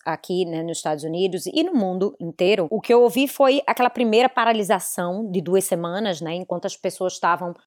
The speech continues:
acompanhando as notícias, organizando a família, se, né, se localizando na, nessa loucura que a gente viveu, que parece um filme de terror, né? Então tiveram umas duas primeiras semanas de total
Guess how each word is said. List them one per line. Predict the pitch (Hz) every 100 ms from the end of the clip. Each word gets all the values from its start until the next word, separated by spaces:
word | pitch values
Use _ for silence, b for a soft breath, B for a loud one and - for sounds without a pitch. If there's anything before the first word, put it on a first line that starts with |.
| 185 -
acompanhando | 127 - 254 247 233 254
as | 240
notícias, | 220 196 - 226 240 - 240 226 220 -
organizando | 220 202 226 233 233 240
a | 240
família, | - 202 190 214 233 208 208 208
se, | 196 - 247 240 -
né, | 202 220
se | -
localizando | 269 269 277 320 202 220 240
na, | 247 247 220
nessa | 220 240
loucura | 277 294 - 214 254 294 311 -
que | 240
a |
gente | 220 226 254
viveu, | 294 220 214 254
que | - -
parece | 226 180 180
um | 262
filme | - 208 214
de | 214
terror, | 247 208 185 254 b b b
né? | 185 196
Então | 214 208
tiveram | 208 220 214 220
umas | 226 165
duas | 214 226 -
primeiras | 208 202 202
semanas | 196 185 185 160
de | 185
total | - 220 - 190 190